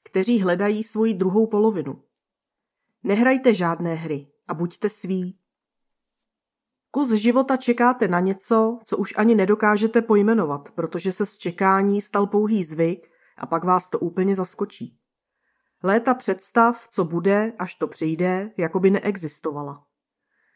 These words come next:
Všechno se odehrává bez možnosti mít události pod dozorem.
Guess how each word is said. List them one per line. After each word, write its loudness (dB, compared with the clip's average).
Všechno 2
se -2
odehrává 4
bez 4
možnosti 2
mít 2
události 2
pod -2
dozorem. -2